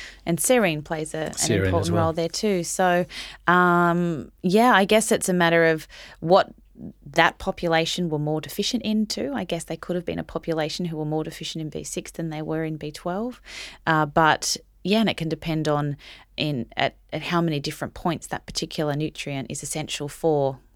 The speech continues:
Speaker 1: the control of homocysteine. But if you looked at a, another parameter, you may have, you may have found a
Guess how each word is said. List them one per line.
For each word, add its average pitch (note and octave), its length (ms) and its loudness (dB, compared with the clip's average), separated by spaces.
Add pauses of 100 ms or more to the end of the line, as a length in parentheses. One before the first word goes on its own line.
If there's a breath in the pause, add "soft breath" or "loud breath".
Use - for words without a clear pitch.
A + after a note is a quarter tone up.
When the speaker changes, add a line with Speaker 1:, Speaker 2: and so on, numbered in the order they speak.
(140)
Speaker 1:
the D3 80 -6
control C#3+ 420 -4
of C#3 140 -6
homocysteine. C#3 680 -6
But C#3+ 120 0
if D3+ 140 -6
you F3 60 0
looked F#3 220 0
at D3+ 80 0
a, C#3 220 -2 (420 loud breath)
another F#3+ 260 2
parameter, B2+ 520 -2 (140)
you E3 100 -2
may C#3+ 160 -2
have, C#3+ 180 -6
you E3 140 -4
may D#3 140 -2
have D3 160 -6
found D3 340 -4
a C#3 160 -2